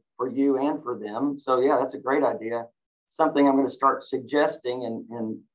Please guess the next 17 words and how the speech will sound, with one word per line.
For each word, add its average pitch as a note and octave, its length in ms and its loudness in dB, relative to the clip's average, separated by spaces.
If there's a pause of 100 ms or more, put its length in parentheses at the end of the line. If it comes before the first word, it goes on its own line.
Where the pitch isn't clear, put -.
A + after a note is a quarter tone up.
(120)
and G#2+ 340 -8 (760)
making C3 320 -2
sure C3+ 260 2
that B2+ 160 -4
they A#2 140 0
know C3+ 280 2
that A#2+ 140 -4
that's A2+ 240 -4
a, G2+ 80 -8 (260)
a G2+ 40 -12
good G#2+ 200 -4
thing G2+ 200 -6
to F#2 60 -10
do. F#2 260 -8
So - 160 -12
that B2 60 0
was, C3+ 140 -4